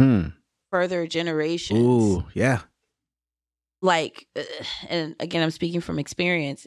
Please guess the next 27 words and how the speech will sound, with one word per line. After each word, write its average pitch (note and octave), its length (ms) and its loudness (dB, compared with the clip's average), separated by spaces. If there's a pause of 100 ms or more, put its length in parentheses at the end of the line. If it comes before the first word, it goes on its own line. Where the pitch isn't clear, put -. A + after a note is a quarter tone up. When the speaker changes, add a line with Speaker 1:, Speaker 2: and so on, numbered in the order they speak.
(120)
Speaker 2:
It E3+ 140 0
is E3 400 -4
my E3 380 -2
job F3 360 0
to - 120 -8
make E3 180 -2
sure E3 360 0
that C#3 460 -2 (140)
the D#3+ 460 -4 (240)
man-made E3+ 1000 0
idea D#3 680 -2
of - 80 -6
the C#3+ 100 -4
Holy D3 260 -2
Spirit C#3+ 540 -4
Speaker 1:
Mm-hmm. F2 420 4
Speaker 2:
is D#3 120 0
not D#3+ 340 0
warped F3 680 0
when D#3 140 -4
it D#3 120 -4
comes D3+ 240 -6
to D#3 100 -18
teaching C#3 640 -10
Speaker 1:
Yeah. - 400 -6
Speaker 2:
my C#3+ 100 -4
child. - 680 -4